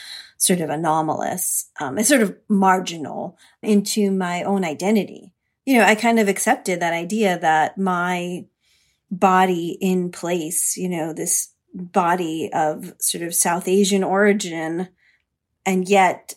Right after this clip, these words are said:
in place on the North American continent was somehow, you know, weird, strange, n-, not normal, um, something that needed to be explained, something that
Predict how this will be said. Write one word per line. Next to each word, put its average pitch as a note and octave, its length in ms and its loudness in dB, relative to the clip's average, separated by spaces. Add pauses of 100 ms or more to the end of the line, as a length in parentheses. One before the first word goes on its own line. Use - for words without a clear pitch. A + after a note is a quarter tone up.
(180)
in G#3 260 6
place G3 540 2
on G3 220 2
the F#3+ 100 0
North F#3 200 0
American F#3 320 -4
continent G3+ 520 0
was G#3 180 0
somehow, A#3 680 0 (300)
you C#4+ 100 -4
know, G3+ 360 0 (220)
weird, A#3 640 -2
strange, - 720 -2
n-, G#3 180 0
not G#3+ 280 0
normal, G3+ 520 -2 (280)
um, F#3+ 260 2
something C#4 300 2
that B3 120 2
needed G#3 220 4
to G3+ 80 -4
be F#3+ 60 0
explained, F3+ 760 -8 (260)
something B3 420 2
that F#3+ 440 2